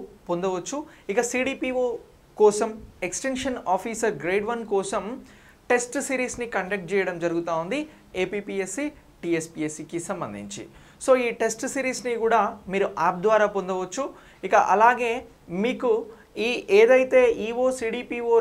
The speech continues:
రిలేటెడ్గా ఉన్నటువంటి త్రీ థౌజండ్ క్వశ్చన్స్కి with ఆన్సర్స్తో ఒక బిడ్ బ్యాంక్ని రెడీ చేయడం జరిగింది. ఇది కూడా మీకు యాప్లో అందుబాటులో ఉంది. ఇది కావాలి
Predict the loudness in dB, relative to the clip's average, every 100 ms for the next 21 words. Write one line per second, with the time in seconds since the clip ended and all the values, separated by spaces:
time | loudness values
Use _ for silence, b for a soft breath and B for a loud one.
0 | 4 2 2 2 0 2 0 0 -2 -2
1 | -2 -4 -8 -12 -20 _ _ _ _ _
2 | _ -20 b b b -4 2 6 4 4
3 | -2 -2 0 -2 0 -4 -4 -6 -6 -6
4 | -4 -4 -6 -6 0 2 2 0 -2 -4
5 | -4 2 4 4 -4 B B B B -2
6 | 0 0 0 2 2 2 -2 0 0 0
7 | -2 -2 -2 -4 -4 -6 -6 -8 -6 -6
8 | -4 0 2 0 -4 -2 0 0 0 0
9 | 0 0 -2 -2 -4 -4 -4 -4 B B
10 | -4 0 0 2 0 0